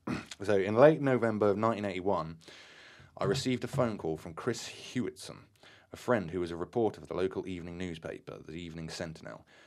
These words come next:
He asked if I could re-, arrange to see me to discuss something that he thought I might find interesting. Out of curiosity, I arranged to meet him the following day for a drink at a local pub. Um, I'm just gonna, I, I am gonna s-, flip through this a little bit.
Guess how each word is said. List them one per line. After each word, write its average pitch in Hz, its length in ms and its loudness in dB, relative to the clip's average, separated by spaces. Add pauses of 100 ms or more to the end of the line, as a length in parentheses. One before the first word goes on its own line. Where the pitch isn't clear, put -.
(100)
He 98 120 -2
asked 127 180 2
if 135 80 -10
I 151 40 0
could 127 220 -4
re-, 87 240 -6 (240)
arrange 87 540 -2 (180)
to - 100 -4
see - 440 -6
me 80 280 -6 (120)
to - 80 -8
discuss 92 400 -4
something 90 340 -6
that 92 100 -6
he 101 60 -8
thought 82 260 -4
I 78 40 -6
might 76 200 -8
find 76 220 -8
interesting. - 540 -8 (560)
Out 85 100 -2
of 69 120 -12
curiosity, 78 580 -4
I 101 60 2
arranged 117 400 0
to - 40 -10
meet 175 140 -6
him 90 100 -6
the 78 60 -10
following 95 320 -4
day 95 240 0
for - 140 -10
a - 40 -14
drink 95 300 -6
at - 80 -10
a - 40 -12
local 73 240 -8
pub. - 320 -6 (1400)
Um, 87 440 -4 (880)
I'm 175 100 -4
just 139 140 -4
gonna, 143 180 2
I, 143 280 8
I - 20 10
am 165 100 8
gonna 143 120 8
s-, - 320 -2
flip - 300 4
through 110 200 4
this 87 160 -4
a 101 40 2
little 98 380 2
bit. 73 260 -6